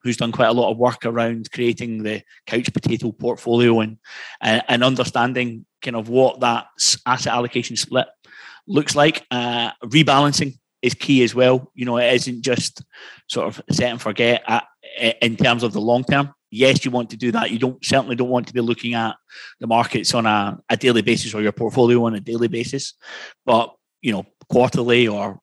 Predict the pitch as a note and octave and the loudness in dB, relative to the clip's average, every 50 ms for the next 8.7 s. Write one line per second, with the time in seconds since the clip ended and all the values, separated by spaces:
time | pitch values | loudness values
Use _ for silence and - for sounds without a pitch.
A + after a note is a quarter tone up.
0 | - - G#2+ G#2 A2+ C3+ C#3+ C#3+ C#3 B2+ A2+ A2 A2 A2+ A2 A2 A2 - C3 B2 | -2 0 2 4 4 4 4 2 2 0 0 0 -2 -4 -4 -4 -2 0 0 0
1 | A#2+ A#2+ A#2+ A2 A2 A2+ A#2+ A#2 - - G#2+ G#2 A2 G#2+ - - B2 B2 B2+ A2+ | 0 -2 -4 -4 -4 -4 -6 -6 -8 -10 -8 -6 -6 -6 -2 -2 0 0 0 -2
2 | A2 A2+ A#2 B2 B2 - _ - - C3+ C#3 - - - A#2+ - D3 C3 C3 F#2 | 0 2 2 2 0 0 _ -4 -2 -2 0 -2 -4 -6 -6 -2 0 0 0 -2
3 | B2+ C3 B2 A#2+ A#2+ A#2 A#2+ B2+ C3 A2+ - - B2+ B2 B2 - C3+ C3+ B2+ - | -2 -4 -2 -2 0 0 -2 -2 -2 -4 -4 -2 -2 -2 -2 -4 -10 -10 -12 -14
4 | - _ - - - - - - A2 A2 A2 A2 A2 G#2+ G#2+ - - A#2+ A#2 A2+ | -16 _ -20 -20 -20 -16 -8 -6 -6 -4 -4 -6 -6 -8 -8 -4 -4 -2 0 2
5 | A#2+ B2+ B2 A#2 A#2+ A2 - - - A#2+ - C#3+ C3+ C3+ B2+ _ - B2+ A#2 A2+ | 4 4 4 4 2 0 0 0 0 -2 -2 -4 -6 -6 -8 _ -10 -6 -4 0
6 | A2+ A#2+ A#2+ A#2+ A#2 - B2+ A#2+ A2+ - - A#2+ A#2 A#2+ A2+ G#2 - - - - | 2 2 2 2 0 0 0 -2 -2 -2 -6 0 2 2 2 2 0 -8 -20 -20
7 | - _ - B2 B2+ C#3 D3 C#3 C#3+ C#3 B2+ A#2 - C#3+ C#3+ C#3 - - A2 A#2+ | -16 _ -4 0 2 4 4 6 6 4 4 4 4 4 4 6 6 4 0 0
8 | B2 - - B2+ C3 C3 A2+ A#2 A2+ G#2 - - - | -4 -2 0 2 2 2 2 0 -2 -2 -4 -12 -18